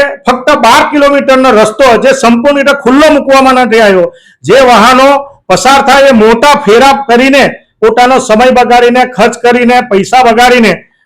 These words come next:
મોટા ફેરા કરીને ફરીવાર આ રીતે પસાર થતો હોય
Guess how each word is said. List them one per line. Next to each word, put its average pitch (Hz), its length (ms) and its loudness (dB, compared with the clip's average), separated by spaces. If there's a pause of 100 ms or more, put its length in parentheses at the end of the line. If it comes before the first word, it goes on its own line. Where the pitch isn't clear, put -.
મોટા 220 260 0
ફેરા 254 340 0
કરીને 262 360 0
ફરીવાર 254 680 -2 (380)
આ 233 160 0
રીતે 247 240 -2
પસાર 240 400 0
થતો 226 260 -2
હોય 240 320 2